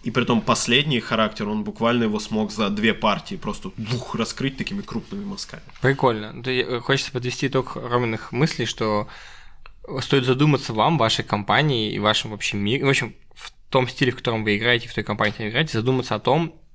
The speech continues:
Speaker 2: что есть глобальное воскрешение вашей компании, как оно работает.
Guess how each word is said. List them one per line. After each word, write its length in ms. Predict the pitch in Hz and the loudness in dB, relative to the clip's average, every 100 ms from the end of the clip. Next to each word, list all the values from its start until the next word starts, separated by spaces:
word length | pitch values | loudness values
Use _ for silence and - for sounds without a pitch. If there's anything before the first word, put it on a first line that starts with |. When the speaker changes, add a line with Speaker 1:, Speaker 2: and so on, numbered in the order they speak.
| - | -10
Speaker 2:
что 240 | - - | -4 4
есть 180 | 131 117 | 4 6
глобальное 360 | 120 120 113 107 | 4 2 0 0
воскрешение 600 | 104 - - - 131 107 | -6 -6 0 2 2 2
вашей 280 | 104 101 - | -2 -4 -8
компании, 420 | 101 107 139 123 | -10 -4 -2 2
как 240 | 120 113 | 0 0
оно 140 | 104 95 | -4 -6
работает. 580 | 95 110 156 117 101 | -2 0 0 0 -4